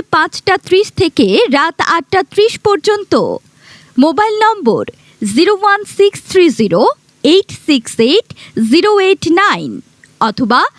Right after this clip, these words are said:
জিরো ওয়ান নাইন ওয়ান টু ওয়ান সেভেন জিরো নাইন সিক্স টু। চেম্বারের ঠিকানা তালুকদার কনসালটেশন, হাজী ইব্রাহিম খলিল সুপারমার্কেট, ডাচ বাংলা ব্যাংকের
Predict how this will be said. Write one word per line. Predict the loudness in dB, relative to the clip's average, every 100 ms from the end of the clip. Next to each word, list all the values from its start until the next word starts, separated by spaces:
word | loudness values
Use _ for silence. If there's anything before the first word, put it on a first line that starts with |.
| -16 -16 -6
জিরো | -2 0 0
ওয়ান | 0 0 0 0
নাইন | 0 -4 -2
ওয়ান | -2 -2 0
টু | 2 2 0 -4 _ -2 0
ওয়ান | 0 -2 -4
সেভেন | -2 2 2 2
জিরো | 2 2 2 -2 _ _ -2
নাইন | 0 0 -4 -6 0
সিক্স | 0 0 -8 -2
টু। | 2 2 0 -2 -10 _ _ _ -20 _ -4
চেম্বারের | -2 0 0 -2 -2 -2 0
ঠিকানা | 0 0 0 0 -2 -6 -12 _ _ _ -4
তালুকদার | -2 -2 -2 -2 -4 -2
কনসালটেশন, | -4 -2 -2 -2 0 0 0 -2 -2 -2 -8 -12 _ -4
হাজী | -2 0 0 0 0 -2
ইব্রাহিম | 0 0 0 -2 -4 -2
খলিল | 0 2 2 0 0
সুপারমার্কেট, | -2 0 -2 -2 -2 -2 0 0 -6 -20 -12 -4
ডাচ | -2 -2 -4 -2
বাংলা | -2 0 -2 0
ব্যাংকের | -2 0 2